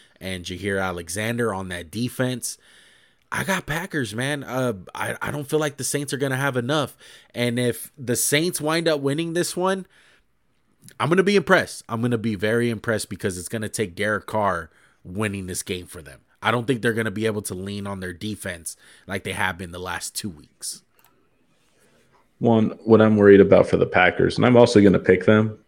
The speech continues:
Speaker 2: I'm worried about Christian Watson. I'm worried about Aaron Jones. They need both those guys. First of all, Christian Watson could be a game changer for the Packers.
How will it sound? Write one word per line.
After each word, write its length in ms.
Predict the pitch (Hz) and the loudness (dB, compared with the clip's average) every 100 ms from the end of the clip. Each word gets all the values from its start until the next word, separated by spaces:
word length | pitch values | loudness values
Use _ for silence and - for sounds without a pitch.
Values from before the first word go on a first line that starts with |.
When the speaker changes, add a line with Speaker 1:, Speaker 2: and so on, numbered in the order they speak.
| _ _ | _ _
Speaker 2:
I'm 180 | 95 98 | 2 8
worried 220 | 98 104 | 10 10
about 240 | 95 92 - | 10 8 8
Christian 300 | 90 - 82 | 2 2 0
Watson. 560 | 92 107 - 135 - - | 2 2 2 -2 -4 -12
I'm 60 | - | -4
worried 160 | 87 | 0
about 160 | 90 90 | 2 4
Aaron 280 | 90 87 80 | 4 2 2
Jones. 500 | 80 73 - - - | 2 0 -4 -18 -2
They 120 | 98 98 | 4 6
need 220 | 98 95 | 4 8
both 240 | 98 104 | 6 8
those 260 | 110 101 - | 6 6 4
guys. 360 | 98 90 90 | 4 4 2
First 300 | - - 110 | 0 -2 0
of 60 | 95 | 2
all, 140 | 90 | 2
Christian 380 | 85 117 110 92 | 4 0 0 -2
Watson 340 | 87 82 85 - | -2 -4 -6 -6
could 140 | 82 | -2
be 120 | 87 | 0
a 120 | 87 85 | -2 -4
game 320 | - 90 85 | -4 -4 -4
changer 360 | - 78 - - | -8 -10 -10 -10
for 120 | - | -10
the 100 | - | -6
Packers. 580 | - 160 - - - | -6 -6 -8 -16 -20